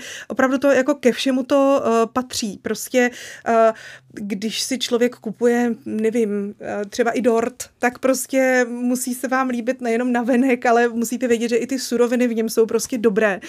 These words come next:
A, eh, proto já jsem opravdu zastáncem, eh, právě toho konzervativnějšího přístupu.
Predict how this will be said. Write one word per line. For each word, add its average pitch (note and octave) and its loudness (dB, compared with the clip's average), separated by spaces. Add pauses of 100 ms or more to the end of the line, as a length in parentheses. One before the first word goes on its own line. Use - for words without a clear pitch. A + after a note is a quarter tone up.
(400)
A, A3 2
eh, A#3 2 (120)
proto B3 2 (260)
já A#3+ 4
jsem A#3+ -4
opravdu A3+ -4
zastáncem, A#3+ 0
eh, A3+ 2
právě B3 0
toho B3+ -2
konzervativnějšího A3 0
přístupu. G#3+ -4